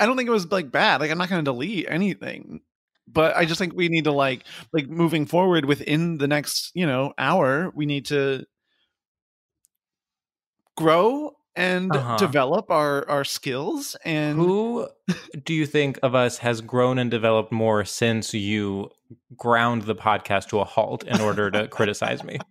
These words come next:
Speaker 1: <laughs> Who of the two of us?
Speaker 2: Yeah.
Speaker 1: Well, I think, you know, my growth is immeasurable. I, I think I'm always making leaps and bounds. And,
Speaker 2: Yeah.
Speaker 1: you know, I think it's amazing that I'm able to, uh, speak so directly and so clearly. Um,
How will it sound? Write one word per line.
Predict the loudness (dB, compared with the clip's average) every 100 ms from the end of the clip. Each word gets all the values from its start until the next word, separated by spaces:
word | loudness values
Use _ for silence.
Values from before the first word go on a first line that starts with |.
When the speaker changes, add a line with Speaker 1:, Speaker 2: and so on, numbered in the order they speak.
| -12
Speaker 1:
<laughs> | -12 -12 -20 -8 0
Who | 2 4
of | 0 0
the | 0
two | 2 4
of | 4
us? | 2 2 -6 -10
Speaker 2:
Yeah. | -2 2 2 0 -6 -10 -2
Speaker 1:
Well, | 2
I | 2
think, | 0 -2 -4
you | -4 -2
know, | 0
my | 2 2 0
growth | 2 2 2
is | 0 -2 -6 _ _ -2
immeasurable. | 2 4 2 2 0 0 0
I, | 0 0
I | -2
think | -2 -2
I'm | -2 0
always | 2 4 2 0
making | -2 0 -2
leaps | -2 -4
and | -4
bounds. | 0 2 2 -2 -6 -6
And, | -2 -2 -2 -4 -8 -14 -20 -20 -14 -4
Speaker 2:
Yeah. | 0
Speaker 1:
you | 4
know, | 4
I | 2
think | 0 -2
it's | -2
amazing | 0 2 2 2 2
that |
I'm | 2 2
able | 0 0
to, | -4 -4 -2 -2 -4 -8 -12 -10
uh, |
speak | -8 -4 -2
so | 0 0
directly | 2 0 0 -4 -2 0 0 0
and | 0 0
so | -2
clearly. | -4 -4 0 2 2 2 2 2 0
Um, | 0 0 0 -2 -4 -10